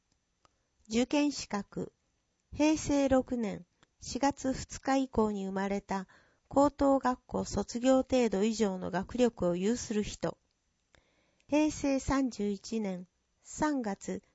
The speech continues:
卒業見込みのものを含む。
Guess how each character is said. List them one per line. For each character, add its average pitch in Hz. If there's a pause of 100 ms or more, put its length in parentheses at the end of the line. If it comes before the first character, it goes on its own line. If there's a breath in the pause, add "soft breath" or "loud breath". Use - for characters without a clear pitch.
卒 -
業 285
見 269
込 208
み 196
の 190
も 190
の 220
を 180
含 214
む。 180